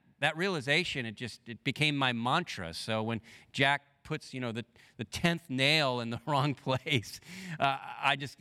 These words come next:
"I'm building the boy. I'm building the boy." Or when I'm like, "No, Jackie, let Daddy cut the wood."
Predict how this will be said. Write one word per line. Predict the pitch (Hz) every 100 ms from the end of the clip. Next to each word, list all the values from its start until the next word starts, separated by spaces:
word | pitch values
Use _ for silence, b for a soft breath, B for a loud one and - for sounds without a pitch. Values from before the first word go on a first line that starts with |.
| -
"I'm | - 101
building | - 117 151
the | 165
boy. | 165 185 185 147 123 -
I'm | 95
building | 101 131 151 170
the | 160
boy." | 175 180 156 147
Or | 131 131
when | 131 147
I'm | 151 151
like, | 156 147 - _ B B
"No, | 208
Jackie, | 220 214 202 208 147 165
let | 170 233 202
Daddy | 220 247 254 233 _ -
cut | 196 196 -
the | 185
wood." | 208 180 165